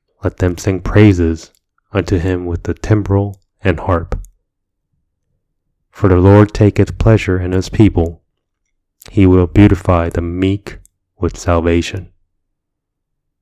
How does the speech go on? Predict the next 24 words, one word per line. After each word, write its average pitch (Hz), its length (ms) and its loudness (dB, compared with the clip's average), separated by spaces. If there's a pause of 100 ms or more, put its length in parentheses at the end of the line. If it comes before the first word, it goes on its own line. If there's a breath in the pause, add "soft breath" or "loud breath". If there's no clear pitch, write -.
(480)
Let 95 140 -2
the - 80 -14
saints 92 360 -4
be 95 140 -2
joyful 90 540 2
in 87 80 -4
glory. 107 500 4 (640)
Let 92 160 -10
them 85 180 -2
sing 95 240 -2
aloud 90 380 2
upon 90 300 0
their 92 180 0
beds. - 560 -4 (1600)
Let 95 160 -2
the 90 80 2
high 90 200 2
praises 95 560 2
of 85 160 -4
God 85 320 2 (380)
be 87 340 -2 (340)
in 98 200 -8
their 87 160 -4
mouth 85 440 -2